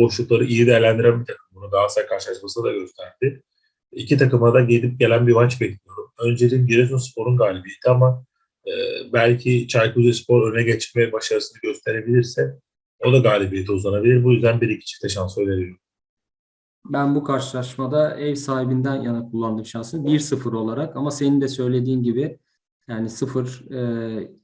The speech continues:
Speaker 2: seçeneğini değerlendirmiş oldum. Fakat bir iki, tabii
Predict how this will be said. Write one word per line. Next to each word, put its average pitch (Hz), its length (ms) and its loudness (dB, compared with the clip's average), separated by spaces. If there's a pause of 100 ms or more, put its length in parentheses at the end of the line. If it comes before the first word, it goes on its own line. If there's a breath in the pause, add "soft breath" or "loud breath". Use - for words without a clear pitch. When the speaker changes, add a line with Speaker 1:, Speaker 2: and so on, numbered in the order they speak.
(100)
Speaker 2:
seçeneğini 120 840 -2 (520)
değerlendirmiş 143 1040 0
oldum. 135 240 -2
Fakat 139 420 -2
bir 156 120 4
iki, 143 400 -2
tabii 139 280 -2